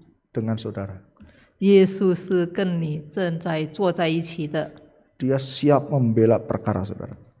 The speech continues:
Speaker 2: 他要维护你。
Speaker 1: Ya, kita pernah mendengar ya, ada satu kesaksian seorang pendeta.
Speaker 2: 曾经有听过一个，呃，传道的见证。
Speaker 1: Wah, pada waktu itu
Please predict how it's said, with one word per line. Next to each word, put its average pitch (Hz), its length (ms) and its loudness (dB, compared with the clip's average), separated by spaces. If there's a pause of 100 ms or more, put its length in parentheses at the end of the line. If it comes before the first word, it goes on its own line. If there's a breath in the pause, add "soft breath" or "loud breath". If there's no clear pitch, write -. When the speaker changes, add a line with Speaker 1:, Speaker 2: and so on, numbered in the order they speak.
(340 soft breath)
Speaker 2:
他 175 380 2
要 170 260 2
维 160 400 0
护 190 320 2
你。 156 320 -4 (760)
Speaker 1:
Ya, 127 220 -4 (640 soft breath)
kita - 160 -10
pernah 127 280 0
mendengar 123 360 2
ya, 123 280 -4
ada 113 200 -8
satu 110 480 -6
kesaksian 131 720 -2
seorang 113 340 -6
pendeta. 107 460 -8 (800)
Speaker 2:
曾 175 260 0
经 180 340 0
有 156 140 0
听 185 300 -4
过 170 200 2
一 180 100 2
个， 165 500 0 (260)
呃， 160 420 0
传 160 280 -2
道 175 160 6
的 170 100 0
见 170 280 0
证。 165 180 0 (520)
Speaker 1:
Wah, 135 640 -4
pada 131 200 2
waktu 135 360 0
itu 151 500 -2